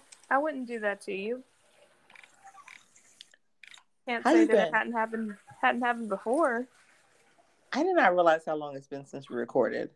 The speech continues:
Speaker 1: I just looked at the same thing. I was like, "So
Speaker 2: I
Speaker 1: it was a month since
Speaker 2: It
Speaker 1: the"
Speaker 2: went by really fast,
Speaker 1: <laughs> It
Speaker 2: and I
Speaker 1: did.
Speaker 2: apologize.
Speaker 1: That was my bad.
Speaker 2: So
Speaker 1: You
Speaker 2: where,
Speaker 1: really
Speaker 2: I don't even
Speaker 1: glad?
Speaker 2: know where we left off.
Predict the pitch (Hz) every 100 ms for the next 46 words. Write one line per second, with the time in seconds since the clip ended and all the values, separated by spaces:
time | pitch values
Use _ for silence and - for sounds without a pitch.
0 | - 349 466 480 466 415 403 427 392 -
1 | 359 381 392 392 427 370 226 196 - _
2 | _ _ _ _ _ _ _ 262 269 262
3 | - 254 254 254 240 240 240 294 370 -
4 | _ - - 277 202 214 254 - 180 180
5 | 165 160 160 165 160 156 135 - 311 -
6 | - 381 381 - - - 330 330 311 403
7 | 508 269 - - - - _ _ - -
8 | - 254 269 381 208 185 185 185 214 _
9 | _ _ _ _ _ _ _ _ _ _
10 | _ _ _ - - - - _ _ _
11 | _ _ _ _ _ _ - - - -
12 | - - - - - - - - 202 226
13 | 254 262 240 247 262 240 226 220 208 202
14 | -